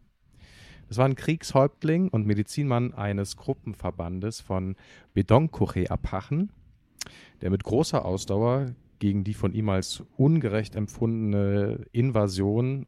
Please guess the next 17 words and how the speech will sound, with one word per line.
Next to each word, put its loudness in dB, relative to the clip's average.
und -6
Besetzung -2
seines -4
Landes -4
kämpfte -2
und -4
erfolgreich -4
Widerstand -4
gegen -4
Truppen -2
der -2
U -2
S -6
A 0
und -2
Mexiko -4
leistete. -6